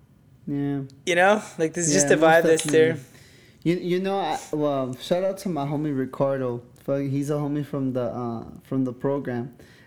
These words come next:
Speaker 1: And so, you know, I feel like from the beginning, me and him, we were fucking, we were chill. We were fucking good.
Speaker 2: It just clicked.
Speaker 1: One of, one, yeah, we just clicked. And one of the first times that we went out, like, fucking drinking as, like,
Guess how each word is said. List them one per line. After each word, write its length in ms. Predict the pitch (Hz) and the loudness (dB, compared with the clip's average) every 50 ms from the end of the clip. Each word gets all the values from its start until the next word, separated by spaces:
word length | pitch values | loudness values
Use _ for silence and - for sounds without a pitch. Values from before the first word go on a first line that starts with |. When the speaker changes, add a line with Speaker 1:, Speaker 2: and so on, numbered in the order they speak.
| - | -8
Speaker 1:
And 240 | - 143 143 139 135 | -4 -2 -2 -2 -2
so, 580 | - - - 143 139 135 131 127 120 - - - - _ _ _ _ _ _ _ _ - - - | -4 -2 -2 -2 0 0 -2 -2 -4 -6 -10 -14 -20 _ _ _ _ _ _ _ _ -18 -8 -4
you 140 | 175 170 175 | -2 0 0
know, 120 | 190 185 | 0 -2
I 160 | - - 202 214 | -2 -2 -2 -2
feel 160 | 208 269 339 | -2 -2 -2
like 140 | 339 294 - | -2 -2 -2
from 120 | 294 254 | -2 -4
the 80 | 240 220 | -2 -2
beginning, 560 | 180 180 147 143 156 175 185 196 202 202 196 | -4 -4 -4 -2 -2 -2 -2 -2 -2 -2 -2
me 100 | 190 190 | -2 -2
and 140 | 190 190 185 | -2 -2 -2
him, 480 | 175 175 170 175 180 185 190 185 - 156 | -2 -2 -2 -2 -2 -4 -6 -6 -4 -2
we 140 | 156 165 | -2 -2
were 160 | 165 160 165 160 | -2 -2 -4 -6
fucking, 520 | - - 165 156 151 151 - - 143 - - _ - - - - - - - | -4 -4 -4 -4 -4 -6 -10 -14 -14 -16 -18 _ -20 -20 -20 -20 -18 -8 -2
we 120 | 160 160 156 | 0 0 0
were 120 | 139 139 | 0 -2
chill. 560 | 131 - - - - - 170 143 127 117 110 113 | -6 -6 -6 -6 -2 -2 0 0 0 -2 -4 -4
We 140 | 120 139 147 | -4 -2 -2
were 140 | 147 147 139 | -2 -2 -4
fucking 480 | - - 143 139 139 - 127 123 117 | -4 -4 -6 -6 -6 -6 -8 -8 -4
good. 320 | - 135 131 123 120 117 - | -2 -2 -2 -2 -4 -6 -10
Speaker 2:
It 140 | - - | -14 -14
just 220 | 143 - - - - | -10 -8 -8 -8 -6
clicked. 220 | - 123 117 113 | -4 -4 -2 0
Speaker 1:
One 220 | 147 165 190 208 226 | 2 2 2 2 0
of, 240 | 226 202 - - | -4 -4 -8 -12
one, 320 | - 156 143 156 175 175 156 | -10 -4 0 0 0 0 0
yeah, 220 | 156 147 135 127 | -2 0 0 -2
we 160 | 120 123 143 | -2 -4 -4
just 240 | 147 175 170 - - | -2 -4 -4 -6 -6
clicked. 400 | - 156 147 139 123 120 120 - | -4 -4 -2 -2 -4 -6 -8 -8
And 200 | - - 147 143 | -4 -2 -2 0
one 160 | 151 165 190 | 0 -2 -2
of 80 | 208 214 | -2 -2
the 100 | 220 208 | -4 -4
first 420 | 214 - 196 190 190 180 - - - | -4 -2 -2 -2 -2 -4 -8 -8 -6
times 400 | 185 175 170 170 175 170 170 - | -4 -2 -2 -2 -2 -4 -4 -2
that 320 | - 151 143 131 - 139 | -2 -2 -2 -2 -4 -4
we 180 | 139 147 151 151 | -4 -2 -2 -2
went 320 | 139 143 156 156 151 - - | -2 -2 -4 -4 -4 -6 -4
out, 380 | 139 143 143 147 147 - - - | -4 -2 -2 -2 -4 -6 -10 -10
like, 360 | 117 139 - - - _ - | -8 -8 -10 -12 -14 _ -12
fucking 380 | - - 151 135 - 156 139 127 | -6 -4 -4 -2 -2 -2 -4 -2
drinking 560 | 123 131 131 135 131 - 160 160 170 170 - | 0 -2 -2 -2 -2 -4 -4 -4 -4 -4 -6
as, 360 | - 143 143 135 127 123 - | -6 -4 -4 -4 -4 -4 -2
like, 240 | 135 127 127 120 | -2 -2 -2 -4